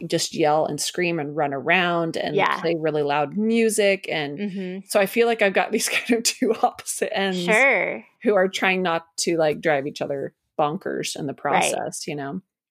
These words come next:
Speaker 2: And that's
Speaker 1: This
Speaker 2: tough
Speaker 1: is
Speaker 2: to manage with that many, like, opposite end spectrum kids in one house, I'm sure.
Speaker 1: Yeah. It's, it's been interesting. We'll just say that. But
Speaker 2: Yeah.
Speaker 1: how do
Speaker 2: <laughs>
Speaker 1: so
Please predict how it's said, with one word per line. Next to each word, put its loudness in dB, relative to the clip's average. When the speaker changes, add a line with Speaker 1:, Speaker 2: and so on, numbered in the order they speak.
Speaker 2:
And 0
that's 2
Speaker 1:
This -2
Speaker 2:
tough 0
Speaker 1:
is -12
Speaker 2:
to -4
manage -2
with -2
that 2
many, -2
like, -4
opposite 0
end -4
spectrum -2
kids -2
in -4
one -4
house, -2
I'm -8
sure. -4
Speaker 1:
Yeah. 2
It's, 0
it's -2
been -6
interesting. -12
We'll -10
just -12
say -10
that. -10
But 6
Speaker 2:
Yeah. 6
Speaker 1:
how 4
do 2
Speaker 2:
<laughs> 0
Speaker 1:
so 2